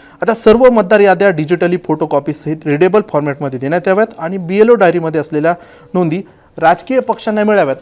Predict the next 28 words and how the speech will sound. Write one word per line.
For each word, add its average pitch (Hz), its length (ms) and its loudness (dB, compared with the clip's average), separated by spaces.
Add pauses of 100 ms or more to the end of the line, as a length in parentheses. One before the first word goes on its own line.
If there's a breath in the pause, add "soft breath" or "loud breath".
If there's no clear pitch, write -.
(140)
अशी 175 240 -10
त्यांची 180 300 -6
ही 175 220 -6
मागणी 160 360 -4
आहे. 156 240 -4 (120)
आणि 156 140 -6 (120)
आजच्या 160 320 -2
या 196 80 2
पत्रकार 165 400 -4
परिषदेचा 156 520 -8
शेवटचा 175 440 -6
मुद्दा 156 220 -4
त्यांचा 147 280 -6
होता 143 220 -6
की 185 180 -10 (580 loud breath)
बीएलओ 220 240 4
log 190 240 2
in-चा 185 240 -2
वापर 165 300 2
करून 165 260 -4
कोणत्या 185 440 0
डिव्हाइस 160 440 0
म्हणजे 143 240 -6
त्यांचे 151 300 -10
जे 156 160 -8
आयपी 160 320 -2
ॲड्रेस 147 400 -6
असतात 135 300 -6